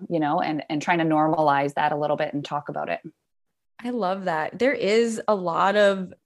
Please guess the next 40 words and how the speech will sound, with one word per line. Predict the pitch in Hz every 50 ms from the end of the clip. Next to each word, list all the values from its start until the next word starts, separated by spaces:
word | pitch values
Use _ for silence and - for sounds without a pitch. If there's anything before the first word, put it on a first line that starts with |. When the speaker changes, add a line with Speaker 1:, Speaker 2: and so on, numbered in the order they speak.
| _ _ _ _
Speaker 2:
shame. | - - - - - 185 143 143 165 185 214 233 254 269
And | - - 196 196 196
I | - - 202
really | 202 196 214 220 220 262 277
felt | 269 - - 170 185 - 214
it | - 175
when | 185 190
you | 185 180
were | 180 170
like, | 160 151 151 151 - - _ _ _ _ _ _ _
"Why, | 220 262 277 320 359 349 302 - -
you | 240 247
know, | 226 208 190 190 190 190 190 - _ _ _ _
why | - 240 277 302 302
can | 294 - 311
I, | 269 254 262 254 233 214 208
like, | 180 208 208 -
I'm | 214 254 277 294
the | 294 277
one | 269 262 247
that's | 247 220 - -
supposed | - 240 233 - -
to | 226 208
know | 214 226 240 233 233 214
what | 202 214 220 - _
to | - 226
do | 196 185 240 247 240 226 202 196
about | 190 180 196 190 180 -
all | 202 214 214 214
of | 214 208 202 196
this. | 220 220 208 185 151 160 - - -
Why | 202 214
do | 233 240
I | 220 208 208
have | 214 208 202 196 196 -
any | 190 196 202 196 - 165
issues?" | 185 190 - - 185 175 175
And | 202 190 185
I | 196
think | - - 240 254 247 -